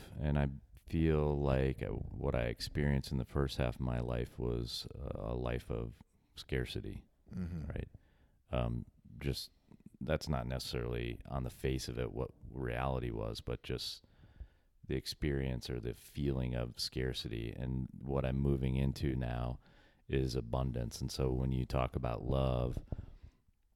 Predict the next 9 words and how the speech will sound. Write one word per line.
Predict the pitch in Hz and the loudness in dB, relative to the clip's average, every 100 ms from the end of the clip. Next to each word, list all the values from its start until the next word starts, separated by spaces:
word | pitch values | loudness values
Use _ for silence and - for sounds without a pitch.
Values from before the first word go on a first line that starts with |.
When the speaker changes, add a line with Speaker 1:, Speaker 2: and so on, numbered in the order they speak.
| _ _ _ _ - - - | _ _ _ _ -20 -10 -4
Speaker 1:
I | 64 | -4
think | - - 76 67 - | 0 4 6 4 -4
more | - 76 71 71 69 65 | -2 2 6 6 8 6
about | 64 64 62 62 - _ - | 6 2 2 0 -2 _ -4
my | 71 65 64 | 2 4 4
experience | 62 - - 67 65 64 - | 0 -2 0 2 4 2 2
of | 62 60 58 - _ - _ - _ _ _ _ _ | 0 0 -2 -10 _ -20 _ -20 _ _ _ _ _
sensing | - - 78 67 - 64 | -10 0 2 2 2 -2
the | 60 | -2